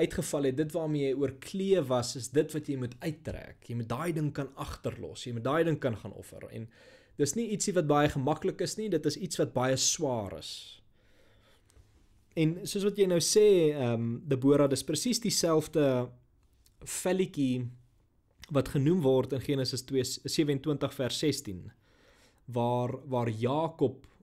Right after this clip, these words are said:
eh, Jakob en Esau het, jy weet, Esau is 'n grouwe seun gewees en Jakob was glad van geaardheid. Eh, jy weet, hy het 'n gladheid gehad oor sy hand en sy nekke. <clears throat> En, ehm,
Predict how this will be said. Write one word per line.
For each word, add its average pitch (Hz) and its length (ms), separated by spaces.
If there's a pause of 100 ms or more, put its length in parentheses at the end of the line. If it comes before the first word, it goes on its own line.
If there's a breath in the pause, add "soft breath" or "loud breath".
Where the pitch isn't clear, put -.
eh, 104 180
Jakob 131 420
en 127 160
Esau 127 600 (440)
het, - 280
jy 120 180
weet, 113 140 (100)
Esau 143 220
is 127 120
'n 120 120 (100)
grouwe 143 680
seun 131 380
gewees 127 440
en 104 100
Jakob 120 420
was 113 140
glad - 440
van 120 160
geaardheid. 127 640 (800 soft breath)
Eh, 120 220
jy 123 60
weet, 131 100
hy 135 100
het 113 80
'n - 140
gladheid 135 380
gehad 123 320
oor 120 60
sy 120 120
hand 117 220
en 120 100
sy 117 120
nekke. 117 360 (1800 soft breath)
<clears throat> - 680 (320 loud breath)
En, 131 300
ehm, 120 420